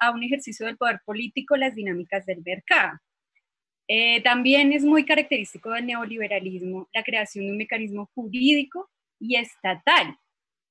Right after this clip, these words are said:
que permita ese despliegue del mercado, eh, y su forma de estabilización. Una tercera característica del neoliberalismo tiene que ver,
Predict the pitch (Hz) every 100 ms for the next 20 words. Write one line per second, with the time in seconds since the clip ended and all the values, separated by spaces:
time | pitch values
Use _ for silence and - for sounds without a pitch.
0 | _ _ _ _ - 240 233 214 220 311
1 | 285 185 214 214 233 254 254 - 233 254
2 | 262 277 269 233 254 - 208 196 262 381
3 | _ _ _ _ _ _ 220 240 226 226
4 | 220 220 - 233 226 233 240 233 226 208
5 | 202 170 165 311 277 - _ _ _ -
6 | _ _ 269 285 285 330 302 247 233 269
7 | 277 240 196 - 220 226 233 226 226 220
8 | 214 202 196 185 190 208 - 233 233 254
9 | 240 233 277